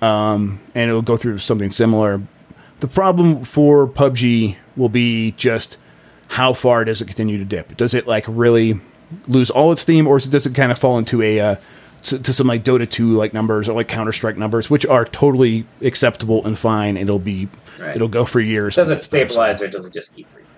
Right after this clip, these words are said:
Speaker 1: Right, yeah. Um, and, you know, there's a bunch of other, uh, battle royals, bo-, battle royale games coming out. Uh, we'll see, you know, that's gonna continue divvying up the pie, uh, instead of bringing in new players, except for games like Call of Duty and Battle, uh, Battlefield, which probably will bring in some new battle royale players.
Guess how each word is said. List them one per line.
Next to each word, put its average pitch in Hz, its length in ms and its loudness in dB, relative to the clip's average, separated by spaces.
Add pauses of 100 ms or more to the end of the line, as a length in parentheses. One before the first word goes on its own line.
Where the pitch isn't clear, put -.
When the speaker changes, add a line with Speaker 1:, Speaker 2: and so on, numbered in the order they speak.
(500)
Speaker 1:
Right, 90 320 -8
yeah. 85 360 -8
Um, 131 480 2 (920)
and, 185 160 4
you 123 80 2
know, 107 60 -2
there's - 160 0
a - 20 -6
bunch 120 160 0
of 104 80 0
other, 104 140 -4 (320)
uh, 104 40 -4
battle 110 300 0
royals, - 280 -2
bo-, 117 320 0
battle 120 280 2
royale 107 360 2
games 104 260 -4
coming 98 260 -4
out. 98 260 -4 (400)
Uh, 98 420 0 (580)
we'll 143 120 2
see, - 200 -2
you 110 40 4
know, 95 80 0
that's 113 200 0
gonna 123 160 2
continue 113 280 2
divvying 107 320 0
up 107 120 -2
the 113 80 -2
pie, 101 480 0 (440)
uh, 101 280 -2
instead 107 340 0
of 101 120 -2
bringing 104 260 -2
in 95 100 0
new 95 120 0
players, 90 420 -2
except - 200 -2
for 113 80 -4
games 104 280 0
like 98 140 0
Call 90 180 2
of 87 40 -2
Duty 90 200 2
and 85 100 -2
Battle, 85 340 -2
uh, 95 120 -4
Battlefield, 87 480 -2
which 87 220 -6
probably 90 280 0
will 80 140 -2
bring 80 240 -10
in 80 80 -4
some 82 160 -4
new 78 140 -2
battle 80 280 -4
royale 82 240 -6
players. - 400 -12